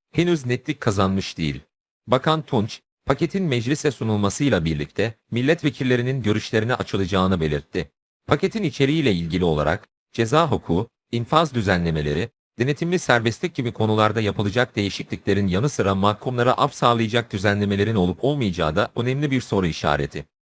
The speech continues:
Kamuoyu, mahkumlara yönelik af yasasıyla ilgili gelecek haberleri ve paketin detaylarını beklerken, adalet sistemiyle ilgili yapılacak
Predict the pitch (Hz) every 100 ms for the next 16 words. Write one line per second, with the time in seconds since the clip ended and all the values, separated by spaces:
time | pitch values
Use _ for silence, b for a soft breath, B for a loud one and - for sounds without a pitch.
0 | _ _ - 156 185 101 80 113 _ _
1 | 117 127 - 165 160 180 135 123 127 127
2 | 131 117 - 110 139 113 87 90 95 95
3 | 90 85 110 - 82 78 73 78 127 _
4 | _ 107 - 110 123 180 156 120 110 101
5 | 98 98 85 - 113 113 85 95 _ _
6 | _ 110 127 147 180 - 135 143 147 139
7 | 98 92 98 98 90 95 82 92 104